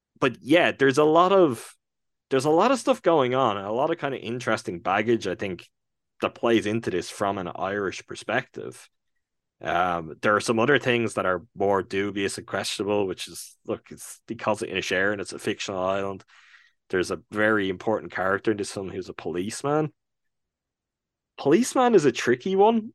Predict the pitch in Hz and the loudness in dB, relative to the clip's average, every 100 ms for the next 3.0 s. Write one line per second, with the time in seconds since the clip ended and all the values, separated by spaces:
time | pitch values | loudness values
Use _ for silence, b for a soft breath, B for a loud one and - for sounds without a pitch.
0 | _ 117 117 95 - - 160 196 233 - | _ -8 -4 -4 -4 -2 0 2 0 0
1 | 120 110 - 123 113 101 101 123 175 208 | 0 2 2 2 2 0 4 6 6 4
2 | - - 101 - 101 98 92 90 - | -2 -8 -8 -4 -2 -2 -4 -8 -14